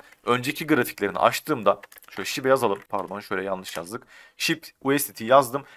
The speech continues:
ve Poloniex borsasındaki grafiği açtım. Hatta zaten bu videoda bunu detaylı şekilde anlatıyorum. Oradan tabii ki detayını izleyebilirsiniz. E, bu videoda bir Eylül'deki canlı yayınımıza gidip bakabilirsiniz.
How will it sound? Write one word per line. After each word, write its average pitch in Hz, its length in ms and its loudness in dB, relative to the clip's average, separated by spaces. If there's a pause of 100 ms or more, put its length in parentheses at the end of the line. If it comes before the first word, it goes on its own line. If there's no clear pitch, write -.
(120)
ve 156 120 2
Poloniex 156 440 2
borsasındaki 113 640 -2 (220)
grafiği 131 340 2
açtım. 123 320 4
Hatta 147 320 10
zaten 170 300 8
bu 151 80 -2
videoda 160 320 6 (280)
bunu 143 180 -2
detaylı 156 280 8
şekilde 135 260 2
anlatıyorum. 139 400 4
Oradan 127 300 4
tabii 123 180 -4
ki 117 120 -4
detayını 123 280 -4
izleyebilirsiniz. 127 680 -4 (300)
E, 98 280 0
bu 135 100 -8
videoda 117 280 -2
bir 139 180 0
Eylül'deki 101 480 -4 (220)
canlı 127 240 6
yayınımıza 95 400 0 (240)
gidip 127 220 -10
bakabilirsiniz. 123 640 -2